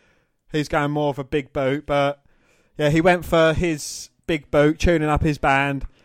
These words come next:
but Bobby Roode came on and held on to Drew McIntyre's arm. That, of course, got Aleister Black into the match. He come in and blackout kicked Bobby Roode, knocking him off the apron, and then he got,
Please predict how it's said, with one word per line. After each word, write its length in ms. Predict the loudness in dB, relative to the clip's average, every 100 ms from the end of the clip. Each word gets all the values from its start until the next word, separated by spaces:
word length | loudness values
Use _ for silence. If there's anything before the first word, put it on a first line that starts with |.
| _ -8
but 140 | -4
Bobby 240 | 0 2 2
Roode 300 | 2 0 0
came 240 | -2 -2
on 140 | -2 -4
and 100 | 0
held 220 | 2 2
on 100 | 0
to 100 | -4
Drew 200 | -2 -2
McIntyre's 680 | -2 -6 -6 -2 -2 -2
arm. 380 | -2 -2 -4 -6 _ _ _ _ _ -2
That, 180 | 0
of 180 | 0 -4
course, 460 | 0 2 2 -2 -14 _
got 200 | 0 0
Aleister 420 | 0 -2 0 -4
Black 240 | -4 -6 -6
into 240 | -10 -8
the 100 | -8
match. 240 | -6 -8 -8
He 120 | -8
come 220 | -8 -6
in 180 | -6 -6
and 280 | -8 -10 -18 _ -10
blackout 480 | -10 -6 -4 -4
kicked 400 | -6 -12 -12 _
Bobby 240 | -6 -6 -6
Roode, 380 | -6 -6 -8 -12 _ _ _ -8
knocking 320 | -6 -6 -6
him 80 | -4
off 140 | -6 -2
the 80 |
apron, 500 | -2 -2 -2 -4 -4
and 80 | -4
then 240 | -4 -4 -6
he 140 | -6
got, 220 | -6 -6